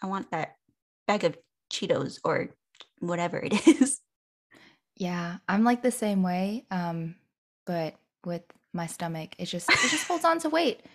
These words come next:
Speaker 2: and it's genetics. It, it, there's nothing I can do about it. I
Speaker 1: Yeah.
Speaker 2: tried Chloe Ting for, like, three months. It didn't do much. <laughs> So
Speaker 1: No, I, okay, this isn't to call out Chloe Ting, but I've, I haven't really done her workouts this past year.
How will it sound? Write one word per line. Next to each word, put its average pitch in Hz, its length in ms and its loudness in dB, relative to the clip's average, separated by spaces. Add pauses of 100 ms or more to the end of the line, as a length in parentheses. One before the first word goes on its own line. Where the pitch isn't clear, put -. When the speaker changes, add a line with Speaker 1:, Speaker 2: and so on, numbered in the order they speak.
(160)
Speaker 2:
and 254 140 10
it's 254 140 4
genetics. 240 560 4
It, 185 180 -2 (160)
it, - 260 -6
there's 202 140 0
nothing 214 300 2
I 202 80 2
can 196 160 0
do 185 140 0
about 170 260 0
it. 165 200 -4 (640)
I - 80 8
Speaker 1:
Yeah. 294 100 6
Speaker 2:
tried 247 240 10
Chloe 254 300 6
Ting 247 300 6
for, 247 100 2
like, 214 300 2
three 226 200 2
months. 214 380 4
It 202 200 0
didn't 220 200 4
do 220 140 4
much. - 380 0
<laughs> - 20 -20
So - 280 -2
Speaker 1:
No, 285 240 6
I, - 240 4
okay, 254 320 2 (600)
this 311 140 0
isn't 403 240 -2
to 311 100 -2
call 302 200 0
out 302 200 2
Chloe 294 300 2
Ting, 285 280 8
but 240 320 4
I've, 240 180 -6 (140)
I - 80 0
haven't 381 220 4
really 466 400 2
done 302 140 2
her 320 120 2
workouts 226 500 0
this 220 140 -2
past - 400 -4
year. 208 360 2